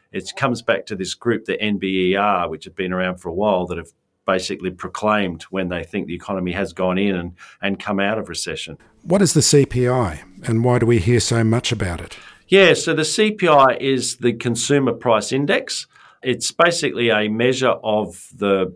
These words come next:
Speaker 1: prices of a whole bunch of goods and services across the economy. So it's a way of keeping track of inflation, general level of prices in the economy. So, uh, the Bureau of Statistics, again, it's similar in countries all around the world. So our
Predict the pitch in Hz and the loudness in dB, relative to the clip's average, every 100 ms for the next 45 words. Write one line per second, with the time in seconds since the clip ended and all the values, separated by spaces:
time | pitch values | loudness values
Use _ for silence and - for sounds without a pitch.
0 | _ _ - 127 123 120 95 101 104 131 | _ _ 0 2 2 -2 -4 -4 -4 -2
1 | 131 120 113 - 92 113 110 104 - 110 | 0 0 -2 -2 -8 -8 -6 -6 -2 -2
2 | 101 92 92 90 92 113 104 - 92 92 | -2 -4 -6 -8 -6 -4 -4 -2 -4 -2
3 | 110 98 85 - 110 101 - - - 127 | -2 -2 -4 -2 -2 -2 -6 -20 -8 -4
4 | 135 175 220 - 160 139 120 147 139 131 | 2 4 4 2 -2 -2 0 2 2 0
5 | 113 104 - 123 143 - 196 143 131 123 | -4 -4 0 2 2 -2 -6 -4 -2 0
6 | 120 117 104 107 - 113 113 113 107 110 | 2 2 0 -2 -2 2 2 0 -6 -6
7 | 107 95 92 120 120 101 85 - 110 104 | -2 -4 -2 -2 0 -2 -4 0 0 0
8 | - - - _ - 107 107 107 98 110 | -6 -20 -20 _ -4 0 2 0 -2 -2
9 | 143 160 143 117 - - - 151 - 185 | 2 4 6 4 0 -10 -6 -4 -2 -2
10 | - 160 143 113 110 - - 165 160 127 | 0 0 2 0 -2 -6 -4 0 2 4
11 | 117 110 104 131 123 123 110 123 120 110 | 2 0 -4 -4 -4 -4 0 2 2 2
12 | 104 101 120 160 - 127 127 120 120 | 0 0 2 0 0 0 4 2 0